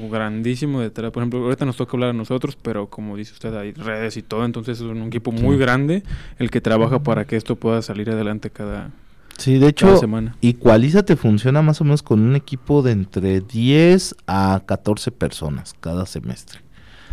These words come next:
Speaker 2: Entonces tenemos rotación, eh, continua, ¿no? Y por ejemplo, los chicos, como ya mencionamos, están los de, los reporteros que se encargan de cazar noticias en redes sociales, pero aparte andan preguntando en los de departamentos del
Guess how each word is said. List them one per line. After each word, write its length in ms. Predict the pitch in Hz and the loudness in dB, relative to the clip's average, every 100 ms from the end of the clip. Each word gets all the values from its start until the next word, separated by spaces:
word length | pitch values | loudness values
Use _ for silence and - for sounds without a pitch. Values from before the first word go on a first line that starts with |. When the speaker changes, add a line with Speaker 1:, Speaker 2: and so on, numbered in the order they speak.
| - - | -10 -8
Speaker 2:
Entonces 500 | 101 98 107 110 123 | -8 -2 -2 -2 -4
tenemos 360 | - 101 101 107 | -2 -2 0 -2
rotación, 600 | 104 95 107 156 170 175 - | -2 -2 0 2 2 0 -4
eh, 640 | 95 92 87 87 92 - 92 - - - - | -4 -2 -2 -4 -4 -8 -10 -14 -20 -20 -6
continua, 600 | 92 92 - 104 90 71 | -4 -2 -2 -2 -2 -4
¿no? 80 | - - - - - - | -10 -16 -20 -20 -20 -6
Y 140 | 104 | -4
por 200 | 104 107 | 0 2
ejemplo, 340 | 101 120 131 123 | 2 0 0 2
los 260 | 110 98 | 4 2
chicos, 320 | - - 131 127 | 0 -2 -2 -2
como 440 | 113 95 78 69 | -2 -2 -2 -6
ya 160 | 82 101 | -2 2
mencionamos, 480 | 139 123 113 135 131 | 2 2 0 0 -2
están 280 | - 113 | -2 0
los 180 | 127 127 | 0 0
de, 480 | 107 87 80 - - - | 0 0 0 -4 -6 0
los 180 | 101 98 | 0 2
reporteros 560 | 101 101 - 110 127 | 0 -4 -2 -2 -2
que 100 | - | -4
se 80 | - | -8
encargan 340 | 95 104 113 117 | -4 -2 0 0
de 80 | 98 | -2
cazar 400 | 85 87 101 113 | -2 -2 -2 0
noticias 480 | 123 - 113 120 | -2 -4 -8 -6
en 160 | 110 87 | -4 -4
redes 220 | 95 110 | -2 -4
sociales, 580 | 113 92 - 92 127 - - - - - - | -4 -6 -6 -6 -6 -12 -20 -20 -20 -20 -4
pero 160 | 104 98 | 0 2
aparte 300 | - 113 143 | 2 0 2
andan 260 | 127 123 - | 2 2 2
preguntando 580 | 123 113 101 110 127 | 2 4 2 2 2
en 60 | 127 | 2
los 160 | 107 98 | 2 2
de 120 | 90 | 2
departamentos 840 | 87 98 87 98 92 98 98 117 107 | 2 -2 -2 0 2 0 0 -2 0
del 460 | 82 82 - - | 0 -2 -8 -12